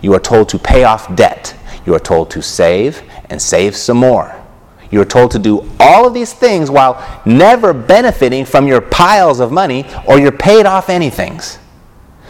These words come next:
You know, to ever experience a true benefit from any of your piles or, or paid off debts, you must consume it.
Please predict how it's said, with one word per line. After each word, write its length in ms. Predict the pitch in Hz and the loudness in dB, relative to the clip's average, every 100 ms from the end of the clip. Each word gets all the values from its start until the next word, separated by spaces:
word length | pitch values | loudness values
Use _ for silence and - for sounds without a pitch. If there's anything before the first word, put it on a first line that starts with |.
| - - | -10 -2
You 60 | |
know, 60 | 131 | 0
to 220 | - - | 0 0
ever 280 | 135 190 196 | 2 2 0
experience 560 | 127 - - 151 104 98 | -4 -8 -4 -4 -4 -6
a 80 | |
true 260 | - - 156 | -8 -2 -2
benefit 760 | 123 131 156 - - - - - - | 0 -2 -2 -4 -8 -8 -20 -20 -4
from 220 | 101 - | -4 -2
any 220 | - 170 190 | 0 2 2
of 80 | |
your 140 | 117 98 | 0 -4
piles 640 | - 160 151 95 78 90 | 0 0 0 0 -4 -4
or, 200 | 92 - | -4 -2
or 80 | 87 | -4
paid 320 | - 156 147 | -2 0 2
off 280 | 131 117 107 | 2 0 0
debts, 560 | 156 - - - - - - - | 0 0 -4 -14 -4 -2 -2 -4
you 160 | 113 113 | -2 -2
must 380 | 135 170 - - | -2 -4 -8 -8
consume 480 | 107 - - 247 | -6 -4 -2 0
it. 120 | - | -2